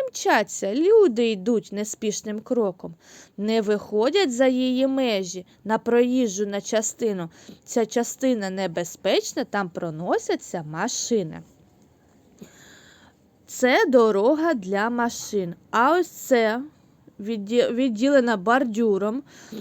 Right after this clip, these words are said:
доріжка для людей називається тротуар. Діти, як вона називається?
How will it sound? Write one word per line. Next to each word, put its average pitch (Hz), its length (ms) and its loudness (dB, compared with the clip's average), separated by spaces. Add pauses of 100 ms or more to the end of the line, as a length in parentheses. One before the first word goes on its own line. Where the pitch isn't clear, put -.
(140)
доріжка 220 680 2
для 214 260 2
людей 190 500 0
називається 233 1040 0
тротуар. 233 1400 0 (100)
Діти, 220 300 -4
як 214 260 0
вона 359 200 0
називається? 202 800 -4